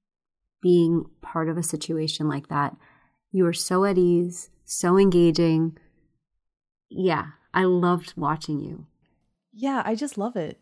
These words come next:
Speaker 2: Um, I actually wasn't at ease when I first came in, I'll be honest.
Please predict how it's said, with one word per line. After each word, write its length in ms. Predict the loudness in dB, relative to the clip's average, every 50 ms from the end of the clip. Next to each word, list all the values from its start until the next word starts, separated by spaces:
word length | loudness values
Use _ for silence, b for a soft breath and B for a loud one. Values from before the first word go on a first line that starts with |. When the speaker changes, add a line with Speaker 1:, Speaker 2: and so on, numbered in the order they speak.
| _ _
Speaker 2:
Um, 600 | 0 0 2 2 2 2 2 2 0 -2 -2 -4 -8 -10 _ _ _ -2
I 100 | 0 0
actually 360 | 0 0 -2 -4 -2 -2 -2
wasn't 480 | -2 -2 -2 -4 -2 -2 -2 -4 -4 -6
at 160 | -10 -10 -10 -10
ease 260 | -8 -8 -8 -6 -6
when 100 | -6 -6
I 80 | -6
first 280 | -6 -6 -8 -8 -8 -10
came 200 | -10 -10 -8 -8
in, 280 | -8 -8 -8 -10 -12 -12 _ -12
I'll 100 | -6 -4
be 140 | -4 -2
honest. 480 | 0 0 -2 -2 -2 -6 -10 -12 -14